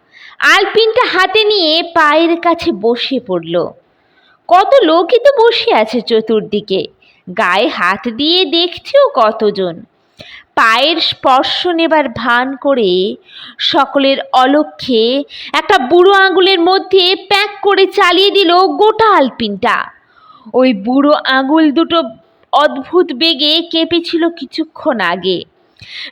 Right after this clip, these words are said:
ভেবেছিল তীব্র আর্তরবে সব গোপনীয়তা ভেঙে যাবে, বুজরুকির ফিকির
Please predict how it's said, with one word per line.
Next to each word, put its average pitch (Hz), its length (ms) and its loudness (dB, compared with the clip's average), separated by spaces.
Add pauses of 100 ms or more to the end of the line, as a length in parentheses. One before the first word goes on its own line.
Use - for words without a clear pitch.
ভেবেছিল 415 540 2
তীব্র 381 400 2
আর্তরবে 370 1000 2 (220)
সব 415 580 2
গোপনীয়তা 349 600 0
ভেঙে 233 420 -2
যাবে, 185 440 -4 (480)
বুজরুকির 339 760 0 (140)
ফিকির 370 540 0